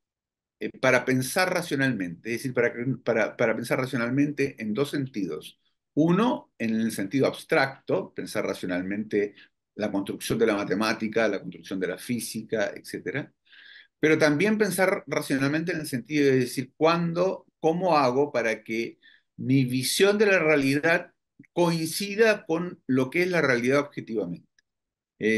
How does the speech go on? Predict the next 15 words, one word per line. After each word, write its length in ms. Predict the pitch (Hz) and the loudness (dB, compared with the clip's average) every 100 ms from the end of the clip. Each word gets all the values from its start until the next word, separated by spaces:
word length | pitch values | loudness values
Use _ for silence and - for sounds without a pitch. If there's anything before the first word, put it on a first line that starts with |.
| 110 | 2
decir, 240 | 139 127 | 0 0
con 220 | 135 131 | 2 2
remover 680 | 127 147 151 147 147 160 220 | 2 2 2 6 6 8 6
lo 140 | 226 196 | 4 2
más 160 | 190 | 0
posible 460 | 185 175 185 175 165 | -2 -6 -6 -2 -2
todos 300 | 180 208 233 | 0 0 0
los 260 | 226 - - | -2 -6 -2
sesgos 400 | 185 175 165 - | -2 -2 -8 -4
personales, 960 | 123 - 101 107 135 123 92 82 - _ _ _ - | -4 -2 -2 0 2 2 0 -6 -12 _ _ _ -4
ideológicos, 1120 | 131 113 113 113 120 135 - 107 - 92 - | -2 2 4 4 4 2 0 -10 -6 -8 -6
culturales, 1080 | 113 107 107 104 107 131 120 101 95 95 - _ _ _ _ | -6 -6 -4 0 2 4 4 2 -2 -4 -14 _ _ _ _
eh, 220 | 101 101 | 0 0
psicológicos, 1080 | 104 147 135 120 120 131 - 127 107 101 - | 0 -4 0 2 4 4 2 -6 -4 -4 -4
etcétera, 720 | 127 117 147 147 151 180 - | -8 -4 -2 0 0 -2 -8